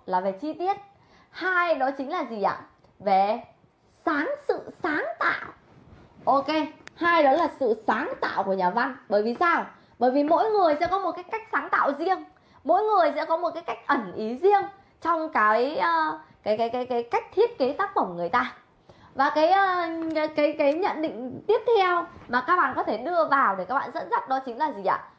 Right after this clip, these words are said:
Đó chính là nhận định về cái hay, cái đặc sắc của một ai đó về tác giả, tác phẩm. Ok. Ok, về tác giả và tác phẩm. Ok chưa ạ? Còn nhiều kiểu dẫn dắt khác nữa.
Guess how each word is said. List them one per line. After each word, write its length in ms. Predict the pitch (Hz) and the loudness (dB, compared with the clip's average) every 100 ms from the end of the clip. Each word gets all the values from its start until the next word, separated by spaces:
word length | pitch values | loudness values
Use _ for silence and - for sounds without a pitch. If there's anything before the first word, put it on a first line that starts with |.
| - | -4
Đó 80 | 214 | -2
chính 120 | 233 | -2
là 60 | 311 | -2
nhận 280 | 269 - | -2 -4
định 180 | 220 208 | -6 -4
về 100 | 202 | -4
cái 260 | 180 185 233 | -2 -2 -2
hay, 440 | 269 320 311 285 - | 0 0 0 -6 -8
cái 140 | 202 | -2
đặc 220 | 240 277 - | -2 -4 -4
sắc 180 | 349 - | -6 -2
của 100 | 233 | -2
một 200 | 175 - | -2 -6
ai 200 | - 262 | -2 -2
đó 180 | 208 185 | 0 0
về 200 | 277 220 | 0 -2
tác 200 | 202 - - | -2 -8 -8
giả, 180 | 175 - | -10 -6
tác 160 | 262 285 | -6 -4
phẩm. 140 | 196 - _ _ _ _ - | -6 -6 _ _ _ _ -14
Ok. 140 | 214 233 214 - - - _ - - - - _ - - _ _ - | -4 -2 -4 -10 -20 -20 _ -20 -20 -20 -20 _ -20 -20 _ _ -6
Ok, 200 | - 202 | -2 0
về 360 | 214 220 208 190 | 2 2 0 -2
tác 120 | 226 269 | -2 -2
giả 300 | 269 185 139 - - - | -4 -4 -6 -12 -18 -10
và 260 | 175 175 165 | -4 -4 -2
tác 120 | 302 294 | -2 0
phẩm. 180 | 226 147 - _ _ _ _ - _ _ _ _ _ _ _ _ _ _ _ - | -2 -2 -8 _ _ _ _ -20 _ _ _ _ _ _ _ _ _ _ _ -2
Ok 140 | 202 226 226 | 0 2 2
chưa 100 | 240 | 2
ạ? 180 | 226 - - - - - - - - - - | 2 -2 -12 -20 -20 -20 -20 -20 -20 -6 2
Còn 260 | 233 226 | 2 4
nhiều 440 | 240 330 262 247 247 | 4 6 6 4 2
kiểu 160 | 247 165 175 | 0 -2 -2
dẫn 140 | - 285 | -4 -2
dắt 120 | 320 - | -4 -4
khác 280 | 269 254 269 | -4 -4 -6
nữa. 220 | 247 | -4